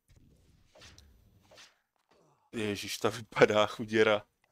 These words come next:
Jsme už tady všichni trošku depletnutý. By to chtělo asi už vyrestit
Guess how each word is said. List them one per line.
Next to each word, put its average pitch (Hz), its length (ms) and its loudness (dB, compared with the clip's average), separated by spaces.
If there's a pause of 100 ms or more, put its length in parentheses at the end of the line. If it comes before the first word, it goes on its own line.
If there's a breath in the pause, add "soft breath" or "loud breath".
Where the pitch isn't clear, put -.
(2750)
Jsme - 240 -2
už 120 100 -4
tady 123 140 0
všichni 123 260 -6
trošku 117 300 -8
depletnutý. 120 880 -6 (220 loud breath)
By 135 120 -16
to 139 140 -8
chtělo 120 480 2
asi 113 540 -4
už - 180 -10
vyrestit 123 460 -2